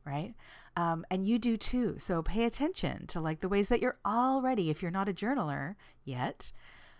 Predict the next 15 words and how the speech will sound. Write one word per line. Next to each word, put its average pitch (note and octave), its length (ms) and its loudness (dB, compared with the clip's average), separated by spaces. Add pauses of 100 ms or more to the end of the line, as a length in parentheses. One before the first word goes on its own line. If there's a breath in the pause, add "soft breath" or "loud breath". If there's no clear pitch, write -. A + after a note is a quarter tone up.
(120 loud breath)
uh, F3 260 0
notice A3+ 520 4
the C#4 120 -2
ways D#3 280 2
in F3+ 140 -4
which - 420 -4 (360)
you F3 120 -2
might D3+ 220 -2
communicate F3 480 -2
with - 160 -8
yourself C3+ 340 -6
already. C3 560 -8 (680 loud breath)
So E3 200 0
for F3+ 220 -4
me, F3+ 320 -2